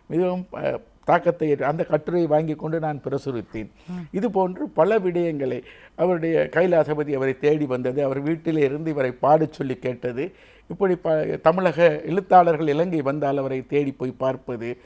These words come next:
Speaker 1: அவருடைய சூழல்,
Speaker 2: ம்.
Speaker 1: அதெல்லாம் நான் மிகச்சிற உதாரணத்துக்கு ஒன்றை சொல்ல வேண்டுமென்றால், அவர் சுகவீனப்பட்டிருக்கிறார் வீட்டிலே. அப்பொழுது நான் அவரை பார்க்க போயிருந்த பொழுது, அஹ், சில தொழிலாளர்கள் வருகிறார்கள்.
Speaker 2: ம்.
Speaker 1: "என்ன விஷயம்?" என்று கேட்கிறார். "பாருங்க, எங்களை அந்த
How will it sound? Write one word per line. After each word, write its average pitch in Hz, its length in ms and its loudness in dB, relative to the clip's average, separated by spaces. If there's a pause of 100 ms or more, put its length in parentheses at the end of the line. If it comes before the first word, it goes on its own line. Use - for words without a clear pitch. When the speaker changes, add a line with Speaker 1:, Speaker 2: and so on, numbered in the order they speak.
(240)
Speaker 1:
அவருடைய 175 380 0
சூழல், 151 600 0
Speaker 2:
ம். 170 200 -6
Speaker 1:
அதெல்லாம் 196 280 2
நான் 202 160 -4
மிகச்சிற 185 400 -4
உதாரணத்துக்கு 175 540 -2
ஒன்றை 165 300 -4
சொல்ல 165 200 2
வேண்டுமென்றால், 147 580 -2
அவர் 160 200 2 (360)
சுகவீனப்பட்டிருக்கிறார் 156 1080 -2
வீட்டிலே. 113 440 -6 (720)
அப்பொழுது 175 340 -2
நான் 160 220 0
அவரை 151 200 2
பார்க்க 165 320 0
போயிருந்த 139 320 -4
பொழுது, 165 420 -6 (460)
அஹ், - 320 -4
சில 185 220 0
தொழிலாளர்கள் 196 560 0
வருகிறார்கள். 117 640 -2
Speaker 2:
ம். - 40 -14 (280)
Speaker 1:
"என்ன 190 220 -4
விஷயம்?" 190 380 -6
என்று 175 220 -6
கேட்கிறார். 107 540 -4 (420)
"பாருங்க, 165 340 2
எங்களை 147 380 -2
அந்த 123 260 -6